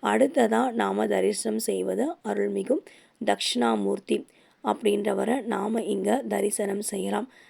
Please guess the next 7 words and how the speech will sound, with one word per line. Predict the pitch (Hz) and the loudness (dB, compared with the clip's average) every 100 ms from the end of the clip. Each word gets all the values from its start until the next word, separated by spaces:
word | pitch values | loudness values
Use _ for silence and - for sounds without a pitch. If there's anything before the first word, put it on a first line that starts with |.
| _ - | _ 0
அடுத்ததா | 226 277 262 226 233 | 2 4 4 4 2
இங்க | 240 233 214 208 | 2 0 0 0
வந்து | 208 220 262 | 2 2 0
தமிழ் | - 214 247 277 | 0 2 2 4
வேத | 220 208 226 | 4 4 2
முறைப்படி | 208 208 214 - 208 233 | 2 0 0 0 2 2
மந்திரங்கள் | 294 202 202 226 226 208 233 | 2 0 4 4 4 2 0